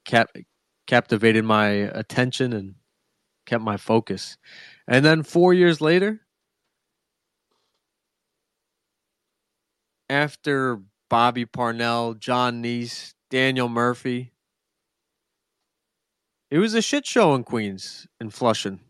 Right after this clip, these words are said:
The Mets. I gave that team everything.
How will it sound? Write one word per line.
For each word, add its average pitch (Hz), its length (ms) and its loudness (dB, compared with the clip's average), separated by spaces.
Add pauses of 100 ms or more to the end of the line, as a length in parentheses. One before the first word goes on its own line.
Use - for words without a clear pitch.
(180)
The 120 120 -2
Mets. 185 500 2 (2500)
I 127 100 0
gave 147 280 6
that 147 200 6
team 127 300 -4
everything. 131 500 0